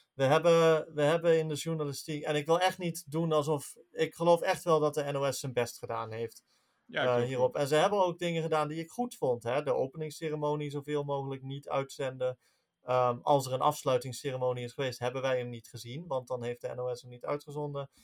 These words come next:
Speaker 1: Ehm, ze hebben het in elk geval wel vaak even benoemd, ehm, wat wel de bare minimum is, maar, eh, wij hebben in deze podcast ook kunnen ervaren dat het,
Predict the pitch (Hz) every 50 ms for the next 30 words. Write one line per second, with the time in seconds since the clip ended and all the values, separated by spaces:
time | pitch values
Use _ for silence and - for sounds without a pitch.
0 | _ _ _ _ _ _ - 131 131 131 131 127 127 127 123 - _ _ _ _
1 | _ _ - - 147 147 147 147 156 151 - 170 160 - - 190 196 214 226 202
2 | - - 170 147 170 170 160 156 151 151 143 143 - _ - 139 151 147 143 143
3 | 160 151 147 143 - 156 151 143 131 127 123 120 127 131 139 147 160 170 175 180
4 | - - _ _ _ _ _ _ _ _ _ _ _ _ _ - - 139 139 139
5 | 139 135 131 127 120 135 135 131 - 131 127 123 127 123 101 - 127 131 135 135
6 | 127 120 127 131 131 131 135 131 131 135 147 143 - - 139 131 127 123 123 123
7 | 120 - - - 123 120 117 117 117 117 117 113 123 127 127 123 123 120 123 123
8 | 123 - 120 120 120 117 110 - - 139 127 - - 127 120 - - 131 127 120
9 | - 135 123 120 120 117 107 117 127 120 120 113 113 113 117 113 - 117 - -
10 | -